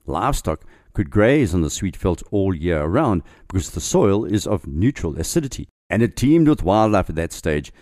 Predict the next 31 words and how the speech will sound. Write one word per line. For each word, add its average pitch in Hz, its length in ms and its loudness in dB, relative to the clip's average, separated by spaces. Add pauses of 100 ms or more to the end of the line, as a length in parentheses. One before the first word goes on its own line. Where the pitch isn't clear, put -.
(180)
as 82 200 0
well 95 300 0
as 73 160 -4
cattle 78 300 -6
belonging 65 420 -4
to - 140 -14
the 60 140 -10 (140)
Inkwa 82 340 -6 (220)
Khoikhoi. 71 360 -8 (1200)
They 147 160 6
were 156 100 8
known 143 220 6
for 139 100 2
the 131 100 4
riches 127 320 2
in 117 140 4
cattle, 120 360 2
but 87 180 0
the 90 100 2
Xhosa 98 480 0
had 80 260 -4
plundered 98 440 0
much 85 240 -2
of 71 80 -10
this 80 120 -8
treasure 78 380 -6
by 67 140 -8
the 76 120 -8
early 101 280 0
seventeen 69 400 -8
hundreds. 85 400 -8